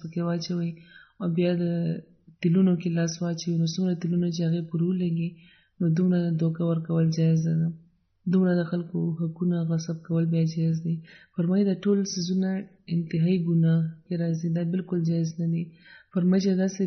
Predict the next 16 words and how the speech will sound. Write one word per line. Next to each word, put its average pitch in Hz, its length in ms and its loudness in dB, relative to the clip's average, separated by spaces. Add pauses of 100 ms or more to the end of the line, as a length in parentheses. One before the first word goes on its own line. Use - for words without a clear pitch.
بېهوده 170 460 0 (960)
خبرو، 180 480 2
د 175 120 0
خیالي 175 300 -2
خبرو 180 400 -4 (520)
ډېر 190 160 4
نقصان 175 400 0
شوی 175 380 -2
دی 170 120 -4
او 170 100 -2
دا 170 120 0
خلک 180 340 -2
یې 175 200 -2 (480)
وحشي 165 400 4
کړي 180 240 2 (100)
دي 170 120 -2